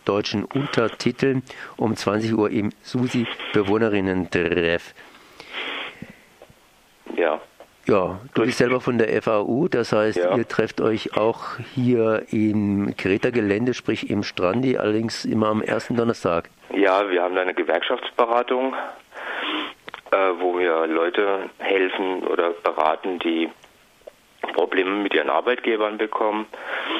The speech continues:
Speaker 2: Da, das ist relativ erfolgreich, das Konzept der Gewerkschaftsberatung. Und da werden wir jetzt nächsten E-,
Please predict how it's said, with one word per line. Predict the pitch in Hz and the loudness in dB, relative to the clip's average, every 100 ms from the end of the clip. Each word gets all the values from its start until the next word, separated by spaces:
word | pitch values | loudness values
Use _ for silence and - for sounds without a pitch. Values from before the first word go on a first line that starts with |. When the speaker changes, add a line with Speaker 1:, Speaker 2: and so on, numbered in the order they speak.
| - - - - | -6 -8 -14 -2
Speaker 2:
Da, | 90 90 82 62 - - - - | 0 2 0 -2 -6 -16 -12 -4
das | 87 | -4
ist | - - | -2 -2
relativ | 87 90 90 71 | 0 0 -2 -4
erfolgreich, | - 82 90 127 123 - | -2 0 0 0 -2 -2
das | 110 | -4
Konzept | - 117 107 110 - | -4 -4 -2 -4 -2
der | 104 | -2
Gewerkschaftsberatung. | 104 98 - 92 - 98 92 92 92 | 0 0 0 -4 -2 0 0 0 0
Und | 90 | -2
da | 92 90 | 0 0
werden | 95 92 | 0 0
wir | 90 | 0
jetzt | 87 - | 0 -2
nächsten | 90 87 - - 87 - | -2 -2 -2 -6 -6 0
E-, | 80 | -2